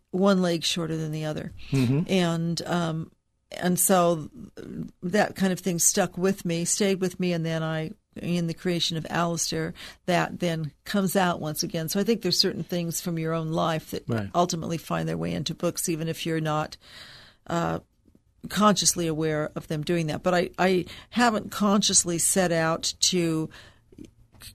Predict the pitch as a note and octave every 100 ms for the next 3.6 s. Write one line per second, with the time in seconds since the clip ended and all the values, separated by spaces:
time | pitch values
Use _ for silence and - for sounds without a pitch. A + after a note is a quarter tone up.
0 | - - F3 F3 G3 G3 - G3 F#3+ F3+
1 | F3+ F3 E3+ D#3+ B2+ F3 E3 D#3+ - E3
2 | D#3+ - G3+ - F3+ E3+ - D#3+ - D#3+
3 | D#3+ F3 D#3 D3+ D#3